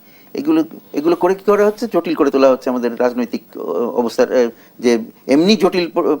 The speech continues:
পরিস্থিতি, সেটাকে আরও জটিল করে তোলা হচ্ছে এবং মানুষকে বিভ্রান্ত করা হচ্ছে। এর ফলে কোনো ভালো ফল হবে না, মানুষ বিভ্রান্ত হবে,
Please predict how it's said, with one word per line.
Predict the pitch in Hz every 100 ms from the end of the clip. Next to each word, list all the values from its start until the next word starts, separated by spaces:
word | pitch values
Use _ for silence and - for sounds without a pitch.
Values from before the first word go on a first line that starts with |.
| -
পরিস্থিতি, | 165 165 180
সেটাকে | 226 - 151
আরও | 151
জটিল | 180 185 190
করে | 190
তোলা | 185 185
হচ্ছে | 196 196 220
এবং | - - 143
মানুষকে | 147 160 156
বিভ্রান্ত | 160 147 185 160
করা | 131 110
হচ্ছে। | 110 - - - - -
এর | 170
ফলে | - 214
কোনো | 233 208 214 247 147
ভালো | 196 196
ফল | 175 135
হবে | 117 110
না, | 117 - _ -
মানুষ | 160 175
বিভ্রান্ত | 160 156 185 190
হবে, | 208 220